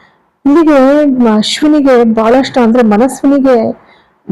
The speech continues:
ಮನಸ್ವಿನಿ ಹಳ್ಳಿಗಾಲ ಹೇಳೋಕ್ಕೂ ಕೂಡ ಬೇಸರ ಆಗುತ್ತೆ. ಈ ಅಶ್ವಿನಿಗೆ ಭಯ ಶುರುವಾಗುತ್ತೆ. "ಇದು ಹೆಂಗ್ ಕಂಡಿಡ್ದ ಅಜಿತ್ತು, ನನ್ನ ಬ್ಯಾಕ್ ಗ್ರೌಂಡ್ ಎಲ್ಲ ಹೆಂಗ್ ಕಂಡಿಡ್ದ?" ಅಂತ ಹೇಳಿ ಅದನ್ನೆಲ್ಲ ಬಹಳ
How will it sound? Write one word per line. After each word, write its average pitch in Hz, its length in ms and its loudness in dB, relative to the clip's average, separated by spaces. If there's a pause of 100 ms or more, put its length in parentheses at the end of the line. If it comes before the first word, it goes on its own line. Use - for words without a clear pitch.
(120)
ಮನಸ್ವಿನಿ 247 560 0
ಹಳ್ಳಿಗಾಲ 240 500 2
ಹೇಳೋಕ್ಕೂ 262 320 0
ಕೂಡ 240 160 -2
ಬೇಸರ 220 360 0
ಆಗುತ್ತೆ. 220 480 0
ಈ - 20 2
ಅಶ್ವಿನಿಗೆ 285 680 0
ಭಯ 220 400 0
ಶುರುವಾಗುತ್ತೆ. 226 520 -2 (460)
"ಇದು 254 140 0
ಹೆಂಗ್ 339 180 0
ಕಂಡಿಡ್ದ 294 460 0 (300)
ಅಜಿತ್ತು, 240 680 -2 (340)
ನನ್ನ 240 500 2
ಬ್ಯಾಕ್ 214 360 -2
ಗ್ರೌಂಡ್ 320 260 0
ಎಲ್ಲ 269 100 2
ಹೆಂಗ್ 254 320 0
ಕಂಡಿಡ್ದ?" 247 400 0 (440)
ಅಂತ 220 220 0
ಹೇಳಿ 214 400 0 (1300)
ಅದನ್ನೆಲ್ಲ 285 600 2 (1300)
ಬಹಳ 269 320 0